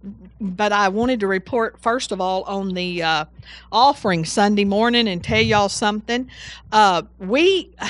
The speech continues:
<sighs> last, the week before Sunday, on Thursday, when I, we, there was not enough money to pay the, uh, a building payment and, uh, the big building payment.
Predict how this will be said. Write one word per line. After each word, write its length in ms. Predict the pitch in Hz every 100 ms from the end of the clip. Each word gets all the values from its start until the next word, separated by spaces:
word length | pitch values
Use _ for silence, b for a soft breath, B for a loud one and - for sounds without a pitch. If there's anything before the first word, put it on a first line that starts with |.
| B B
<sighs> 440 | 214 214 - 185 196
last, 640 | 208 240 240 247 - -
the 200 | 196 196
week 260 | 202 277 - _ _ _ _ _ _ 208 180
before 360 | 202 202 233 233
Sunday, 440 | - 233 208 190
on 160 | 185 175
Thursday, 540 | 254 254 240 - 190 - B B B
when 240 | 220 208
I, 240 | 190 185 180 180
we, 340 | 196 196 185 -
there 260 | 185 226
was 260 | 220 220 214
not 240 | 226 226
enough 260 | 220 208 190
money 320 | 214 202 185 - -
to 160 | 202
pay 340 | 180 220 196 180
the, 320 | 170 165 160
uh, 160 | 151 - - - - - - - -
a 60 |
building 340 | 185 220 175 156
payment 360 | 170 147 85 - - - - - b b b
and, 320 | - 190 175 170
uh, 160 | 151 - -
the 100 | 185
big 260 | 226 233
building 360 | 165 165 147 143
payment. 400 | - 147 127 -